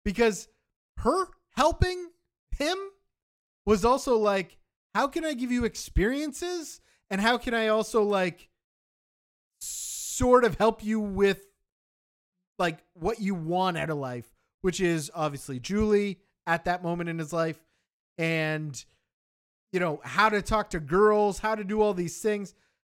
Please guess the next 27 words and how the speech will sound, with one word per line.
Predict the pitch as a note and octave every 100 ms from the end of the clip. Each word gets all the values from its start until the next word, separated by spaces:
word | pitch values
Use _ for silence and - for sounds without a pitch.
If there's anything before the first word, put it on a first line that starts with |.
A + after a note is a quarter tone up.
| _ _ _ -
giving | A3+ A#3
him | F#3+
books | C#3 E3+ A3 - -
on | E3 E3 E3 - -
<laughs> | _ _ - - - -
the, | - _ _ _ _ _ _
the, | F#3+
my | G#3 G#3+ A3
favorite | A#3+ A#3 G#3+ G#3 _ _ -
scene | G#3+ G#3 E3+
was | E3+ D3 - _
the | D#3+
fight | - - F#3+ D3+ C#3+ -
between, | D3 D3 F3+ E3+ D#3+ D#3
uh, | D#3 D3 D3 C#3+ C3 - _ _ _ _ _ _ _ _ _ D3+
between | D3+ - F3+ D#3+
Jamie | C3+ F3 F#3+ F#3
and | E3+ E3
the |
other | E3 D#3+
boy | C#3+ D#3+ D#3+ D3
when | D3 C#3+
he | D#3+ D3+ - _ _ _ _
talks | G3 G3 G3+
about, | F3 E3 D#3+ D3+
like, | D3+ D3+
how | E3+ F3+